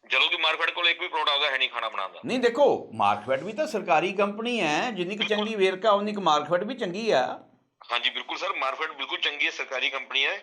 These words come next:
Speaker 2: ਹੂੰ।
Speaker 1: ਤੇ but ਸਰ, ਜਦੋਂ ਮਾਰਫੈੱਡ ਕੋਲ ਪਲਾਟ ਨਹੀਂ ਸੀਗਾ ਖਾਣਾ ਬਣਾਉਣ ਦਾ,
Speaker 2: ਅੱਛਾ।
Speaker 1: ਉਹ ਕੀ ਕਰ ਰਹੇ ਆ ਵੀ ਅੱਗੋਂ ਉਹਨਾਂ ਨੇ ਗਾਂਹ ਟੈਂਡਰ ਦੇ ਦਿੱਤੇ ਪ੍ਰਾਈਵੇਟ ਕੰਪਨੀਆਂ ਨੂੰ।
Speaker 2: ਅੱਛਾ, ਅੱਛਾ, ਅੱਛਾ। ਉਹਨਾਂ ਨੇ ਬਜਾਏ ਆਪ ਮਸ਼ੀਨਰੀ ਲਾਉਣ ਦੇ, ਜਿਵੇਂ ਵੇਰਕਾ ਦੀ ਹੈ,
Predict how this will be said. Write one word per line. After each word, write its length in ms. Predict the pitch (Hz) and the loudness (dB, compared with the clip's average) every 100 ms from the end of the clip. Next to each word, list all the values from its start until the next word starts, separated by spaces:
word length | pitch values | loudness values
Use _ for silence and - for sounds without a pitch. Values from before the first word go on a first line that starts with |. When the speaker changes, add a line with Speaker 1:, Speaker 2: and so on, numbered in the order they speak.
| 113 | -8
Speaker 2:
ਹੂੰ। 140 | 113 113 - | -8 -6 0
Speaker 1:
ਤੇ 360 | 147 147 147 - 151 | 4 4 4 0 -4
but 300 | 165 214 - - - | -2 -2 -4 -12 -12
ਸਰ, 200 | - 160 - 135 | -10 -10 -14 -6
ਜਦੋਂ 220 | 135 151 190 | -2 -2 0
ਮਾਰਫੈੱਡ 380 | 156 180 185 | 0 0 -4
ਕੋਲ 160 | 175 185 | -6 -8
ਪਲਾਟ 300 | 170 156 147 | -2 0 2
ਨਹੀਂ 160 | 160 175 | 0 0
ਸੀਗਾ 340 | 156 101 - | 0 -2 -4
ਖਾਣਾ 220 | - 139 131 | -4 -2 0
ਬਣਾਉਣ 220 | 120 107 | -2 -4
ਦਾ, 200 | 98 - - 117 | -6 -8 -8 -6
Speaker 2:
ਅੱਛਾ। 240 | 123 123 | 0 0
Speaker 1:
ਉਹ 140 | 104 - | 0 0
ਕੀ 120 | 208 | 0
ਕਰ 160 | 185 156 | 2 2
ਰਹੇ 240 | 151 151 | 4 4
ਆ 40 | |
ਵੀ 120 | 170 190 | 4 0
ਅੱਗੋਂ 260 | 160 160 | -2 -2
ਉਹਨਾਂ 320 | 185 175 180 | -2 -2 0
ਨੇ 80 | 175 | 0
ਗਾਂਹ 200 | 170 170 | 0 0
ਟੈਂਡਰ 280 | 180 160 160 | 0 -2 -2
ਦੇ 140 | 151 | -4
ਦਿੱਤੇ 80 | 160 | -4
ਪ੍ਰਾਈਵੇਟ 300 | 202 170 151 | -4 -4 -2
ਕੰਪਨੀਆਂ 300 | 131 120 107 | -4 -4 -6
ਨੂੰ। 80 | 92 - _ _ 147 | -8 -14 _ _ -4
Speaker 2:
ਅੱਛਾ, 340 | 151 196 196 | -2 2 4
ਅੱਛਾ, 300 | 180 185 185 | 4 4 2
ਅੱਛਾ। 260 | 175 180 185 | 2 2 0
ਉਹਨਾਂ 400 | 180 202 226 233 | 2 2 4 4
ਨੇ 260 | 196 196 233 | 4 0 2
ਬਜਾਏ 840 | 160 156 139 143 175 185 196 214 - | 0 4 6 8 8 6 6 4 6
ਆਪ 380 | 156 160 180 202 | 8 10 8 4
ਮਸ਼ੀਨਰੀ 580 | 196 185 185 185 202 | -2 0 0 0 0
ਲਾਉਣ 360 | 180 170 175 175 | 2 4 2 0
ਦੇ, 180 | 170 185 | 0 0
ਜਿਵੇਂ 260 | 185 185 | 0 0
ਵੇਰਕਾ 440 | 170 160 151 170 143 | 2 2 4 4 4
ਦੀ 220 | 180 180 | 6 6
ਹੈ, 600 | 160 151 156 196 214 - | 8 8 8 6 2 -4